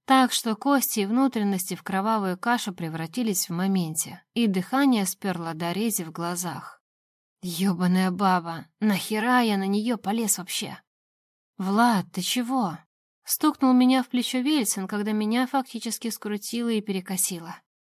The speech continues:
Дерьмовая реакция, но я уже ничего не мог с собой поделать.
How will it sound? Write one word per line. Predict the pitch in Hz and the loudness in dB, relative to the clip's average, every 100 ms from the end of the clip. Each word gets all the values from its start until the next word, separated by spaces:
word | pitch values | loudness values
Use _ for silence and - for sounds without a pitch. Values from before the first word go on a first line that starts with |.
| _ _ _ - | _ _ _ -6
Дерьмовая | 226 226 220 220 233 202 196 190 | 0 2 4 4 4 4 2 2
реакция, | 190 180 175 - 196 185 | 2 2 0 -2 -2 -2
но | 196 | 0
я | 208 214 208 | 0 2 2
уже | 202 208 | 0 0
ничего | 208 208 - 233 233 233 | 0 0 -2 -4 -2 0
не | 220 | 2
мог | 202 190 | 2 0
с | - | -2
собой | 208 180 180 | -2 -2 -4
поделать. | 185 175 175 151 175 - | -4 -4 -6 -8 -12 -14